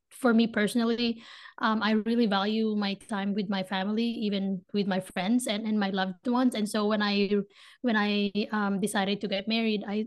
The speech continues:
I told myself that I wanna work from home. I wanna be able to take care of my, my, my husband and, and my future kids. And so, um, that, that is why I have my own business right now. So during that time, twenty nineteen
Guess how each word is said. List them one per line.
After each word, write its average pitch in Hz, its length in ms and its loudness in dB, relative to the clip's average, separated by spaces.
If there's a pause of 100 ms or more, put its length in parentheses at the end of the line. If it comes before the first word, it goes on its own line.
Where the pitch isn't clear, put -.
(120)
I 220 160 0 (140)
told 220 160 2
myself 190 420 0
that 190 260 -2
I 214 140 0
wanna 226 420 2
work 208 300 -2
from 240 340 2
home. 220 300 2 (320)
I 240 80 2
wanna 214 160 0
be 202 240 -4
able 202 140 -2
to 220 100 -2
take 214 180 -2
care 208 180 2
of 202 120 -4
my, 208 400 0
my, 214 240 0 (160)
my 202 300 0
husband 202 400 -2
and, 202 180 -2
and 196 180 -2
my 185 220 0
future 285 260 2
kids. 185 440 -4
And 214 160 2
so, 214 320 2 (560)
um, 214 500 2 (240)
that, 214 300 2
that 226 120 4
is 240 160 2
why 220 140 6
I 202 100 0
have 208 240 -4
my 208 100 -4
own 202 200 -4
business 240 320 0
right 190 180 -2
now. 202 220 0
So 214 460 0 (280)
during 262 360 6
that 226 180 4
time, 220 260 2
twenty 220 300 0
nineteen 202 720 -2